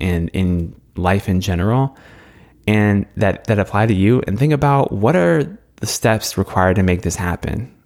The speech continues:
how does this process actually work? Maybe it's not a linear process like the one that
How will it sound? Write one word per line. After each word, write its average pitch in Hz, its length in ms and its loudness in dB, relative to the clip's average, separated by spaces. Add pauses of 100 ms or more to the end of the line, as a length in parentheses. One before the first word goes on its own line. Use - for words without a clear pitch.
(220)
how - 200 0
does 151 140 0
this - 100 -6
process 113 380 -2
actually 95 320 -2
work? 85 320 0
Maybe 127 200 2
it's 151 100 -2
not 127 140 0
a 92 80 0
linear 101 320 2
process 120 500 0
like 104 140 0
the 87 80 0
one 95 300 2
that - 300 -2